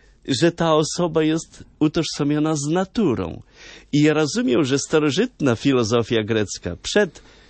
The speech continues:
objawieniem się Jezusa z Nazaretu,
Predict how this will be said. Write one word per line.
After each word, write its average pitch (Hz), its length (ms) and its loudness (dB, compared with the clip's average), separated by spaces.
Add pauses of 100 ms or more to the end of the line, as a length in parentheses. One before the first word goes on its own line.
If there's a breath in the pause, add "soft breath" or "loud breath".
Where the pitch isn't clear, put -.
(160 soft breath)
objawieniem 139 680 0
się 117 260 -2
Jezusa 123 480 0
z 101 120 -6
Nazaretu, 104 680 -2